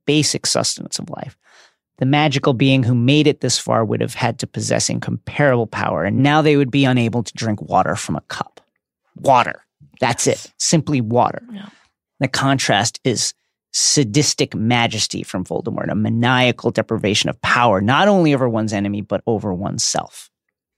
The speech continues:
Speaker 2: Quote, his brain whirling in panic, Harry knew instinctively the only way to get water because Voldemort had planned it so. <sighs> I will never forget reading this.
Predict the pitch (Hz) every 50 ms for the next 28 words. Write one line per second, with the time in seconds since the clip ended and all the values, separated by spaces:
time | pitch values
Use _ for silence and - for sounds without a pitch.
0 | _ _ _ _ _ _ _ _ _ _ - - - 156 143 139 - - _ _
1 | _ _ _ _ _ _ _ - 165 165 139 151 - - 156 160 160 160 156 147
2 | 139 135 127 143 139 135 135 135 131 131 123 113 - - - 143 139 135 160 165
3 | - 160 156 139 147 151 143 139 135 135 143 - - - - - - 147 120 143
4 | 139 - 135 - 123 127 123 127 127 127 127 131 120 120 - - - - - 131
5 | - - - - - - - - - 175 - 160 - - 139 147 151 147 - 120
6 | - - 143 139 143 - - _ - - - - - _ - - - - - -
7 | - - - - - - - - - - _ _ _ _ - - - - - -
8 | - - 185 - - _ _ - - - - - - - - - - - - -
9 | - - _ _ _ _ _ - - - - - - - - - - - - -
10 | - - - - - - _ _ _ _ _ - - - - - 571 554 - -
11 | 587 539 523 539 523 508 480 392 240 220 247 262 269 254 254 262 240 240 240 226
12 | 220 214 214 214 208 202 185 175 165 151 180 - - -